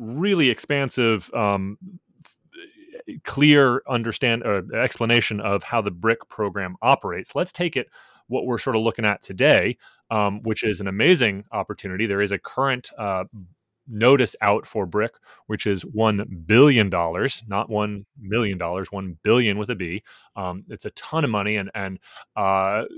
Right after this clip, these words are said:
I think a, a big chunk of that comes from the bipartisan infrastructure law. Um, can you talk a bit about how bill, how the bipartisan infrastructure law, we sometimes refer to it as bill,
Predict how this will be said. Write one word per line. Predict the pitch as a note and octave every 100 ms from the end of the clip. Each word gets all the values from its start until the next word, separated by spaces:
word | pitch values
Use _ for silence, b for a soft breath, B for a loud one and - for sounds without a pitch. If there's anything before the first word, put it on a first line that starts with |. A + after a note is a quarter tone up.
| - _
I | C3+
think | C3 C#3+
a, | B2 F#2 A#2
a |
big | G2 F3 G3+
chunk | - A#2+
of | A2+
that | A2+ -
comes | - B2 A#2
from | - A2+ A2+ A#2 G2+
the | A#2 A#2
bipartisan | G#2+ F2+ G#2+ B2 C3+ - C3 C3 - B2
infrastructure | A#2+ D3+ - A#2+ - F2+ - F2+
law. | E2+ E2 - b b b
Um, | A2 G#2 G#2+ _ _ _ _ _ -
can | -
you | D3
talk | E3+ E3+
a | D#3
bit |
about | D3+ C#3+ C#3 -
how | - C#3 C3 A#2 A2+ G2 F2
bill, | B2+ C3 D3 D#3+
how | A#2+ A2+ A2 _ _ _
the | -
bipartisan | A2+ A2 A2+ G#2+
infrastructure | G#2+ - A2+ A2
law, | G2+ G#2+
we | F#2+ -
sometimes | - F#2+ F#2+
refer | G2 G2+
to | F2+
it | F#2
as |
bill, | D#2+ F#2 F#2+